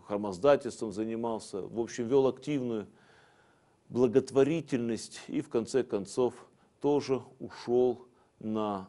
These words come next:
Афон, где постригся в монахи, оставив все. То есть это действительно возможно. Важно именно само по себе не собственность,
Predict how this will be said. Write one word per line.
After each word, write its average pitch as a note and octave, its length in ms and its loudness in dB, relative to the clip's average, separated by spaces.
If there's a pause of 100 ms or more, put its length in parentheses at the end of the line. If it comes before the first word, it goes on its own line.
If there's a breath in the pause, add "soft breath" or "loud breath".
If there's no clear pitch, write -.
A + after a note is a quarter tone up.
Афон, A#2+ 520 -4
где A2 160 -2
постригся F#2+ 760 -10 (400 soft breath)
в F2 60 -14
монахи, G2 520 -6
оставив F#2+ 500 -8 (400 soft breath)
все. - 340 -4 (400 soft breath)
То B2+ 80 6
есть B2 240 2
это E3 400 2
действительно C#3+ 840 -2
возможно. B2+ 880 0 (300 soft breath)
Важно C#3+ 440 6
именно D3 760 -2 (220 soft breath)
само D3+ 420 2
по C#3+ 160 -2
себе C3+ 560 0 (100)
не D3 480 0
собственность, - 1120 -2